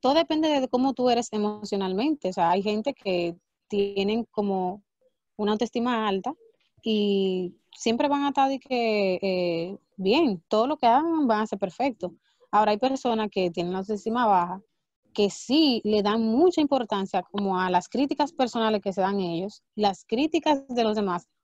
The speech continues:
uf, eso es lo, lo que más los marca.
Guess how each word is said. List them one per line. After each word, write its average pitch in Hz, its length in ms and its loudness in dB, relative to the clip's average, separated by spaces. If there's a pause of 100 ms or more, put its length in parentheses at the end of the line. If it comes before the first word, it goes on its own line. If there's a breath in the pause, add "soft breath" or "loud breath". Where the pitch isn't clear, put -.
(120)
uf, 220 240 2 (380)
eso 190 240 -2
es 196 40 2
lo, 208 480 0
lo 214 200 -2
que 208 120 -4
más 226 340 0
los 196 180 0
marca. 175 400 -6